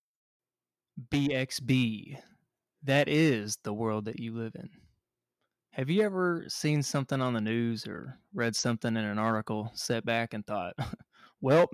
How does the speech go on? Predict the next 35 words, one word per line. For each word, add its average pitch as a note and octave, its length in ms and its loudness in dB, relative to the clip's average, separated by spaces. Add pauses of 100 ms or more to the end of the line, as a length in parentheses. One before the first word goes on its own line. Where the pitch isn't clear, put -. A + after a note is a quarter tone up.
(300)
that's C3 220 0
the D#3 100 4
world D3+ 320 8
I D#3 140 8
live B2 240 4
in"? A#2+ 300 0 (840)
We B2 240 4
have. B2 460 2 (600)
With B2 160 0
all D3 160 8
the E3 100 4
strange D3+ 520 4
and A2+ 180 2
weird C#3 240 4
things C#3 320 2
that A#2 100 0
are A2 80 -2
happening B2+ 460 2
all C3 140 2
the C3 100 2
time C3+ 260 2
around B2+ 360 2
us, - 260 -4 (380)
it's - 200 -6
time C#3 220 2
for B2+ 140 -8
the A2 180 -6
beard C3 380 0 (340)
to - 80 -16
get B2+ 200 -2
weird. C3+ 300 -2 (1040)
This C#3+ 140 0
segment D3+ 340 2
explores C#3 460 0
topics C3+ 580 0